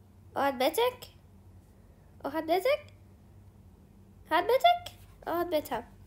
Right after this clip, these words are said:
أعمل لك لايك. أوريدي عاملة لايك. كمان بده مي. أوه، واو.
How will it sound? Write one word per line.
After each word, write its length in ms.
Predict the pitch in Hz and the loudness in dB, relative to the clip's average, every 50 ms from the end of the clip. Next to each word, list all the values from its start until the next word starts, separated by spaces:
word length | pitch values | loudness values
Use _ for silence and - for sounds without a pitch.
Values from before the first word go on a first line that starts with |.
| - - - - - - - - - - - | -20 -20 -20 -20 -20 -20 -20 -20 -20 -14 -8
أعمل 140 | 269 302 330 | -6 -4 -4
لك 160 | 339 330 - | -4 -2 0
لايك. 320 | 285 254 262 269 330 381 - - - - - - - - - 247 | 2 6 6 6 4 2 -4 -10 -14 -14 -18 -18 -18 -12 -6 -2
أوريدي 280 | 254 277 311 285 294 | 0 0 0 0 0
عاملة 260 | 277 262 262 254 247 | 0 0 0 -2 -2
لايك. 320 | 233 226 220 247 254 240 - - - - - - - - - - - - - - - - - - - - - - - - | -2 0 0 0 0 -2 -4 -8 -20 -20 -20 -20 -20 -20 -20 -20 -20 -20 -20 -20 -20 -20 -20 -20 -20 -20 -20 -16 -10 -8
كمان 120 | 226 226 | 2 2
بده 300 | 226 226 220 - - 202 | 2 2 2 -8 -12 -10
مي. 400 | 208 202 196 208 233 254 277 285 - - - - - - - - - - - - - - - - - - - - - - - - - - - - - - - - - - - _ - - - - - - - - - - - - - - - - - - - - | -8 -8 -8 -8 -8 -10 -14 -18 -20 -20 -20 -20 -20 -20 -20 -20 -20 -20 -20 -20 -20 -20 -20 -20 -20 -20 -20 -20 -20 -20 -20 -20 -20 -20 -20 -20 -20 -20 -20 -20 -20 -20 -20 _ -20 -20 -20 -20 -20 -20 -20 -20 -20 -20 -20 -20 -20 -20 -20 -20 -16 -4 0 2
أوه، 100 | 349 392 | 4 4
واو. 520 | 392 415 466 508 539 554 494 392 339 320 | 6 6 6 6 6 4 4 2 0 -4